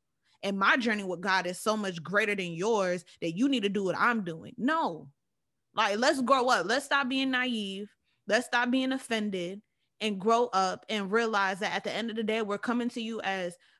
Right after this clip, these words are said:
brothers and sisters. That's it. We're coming to you with love. We're coming to you with, by putting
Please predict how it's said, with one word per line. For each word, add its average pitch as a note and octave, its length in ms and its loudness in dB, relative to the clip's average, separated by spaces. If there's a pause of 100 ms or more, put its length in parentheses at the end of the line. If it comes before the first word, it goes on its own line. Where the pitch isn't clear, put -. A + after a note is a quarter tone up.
brothers A3 380 2
and G#3+ 120 -4
sisters. - 720 -8 (280)
That's A3 220 0
it. F3 280 -6 (180)
We're F#3 120 0
coming B3 280 4
to B3 120 -6
you A3 100 -4
with F3+ 140 -4
love. E3 460 -6 (220)
We're F#3 100 -2
coming A#3+ 300 2
to A#3 120 -8
you A3 160 -6
with, G#3 180 0 (260)
by F#3+ 280 0
putting A#3+ 360 2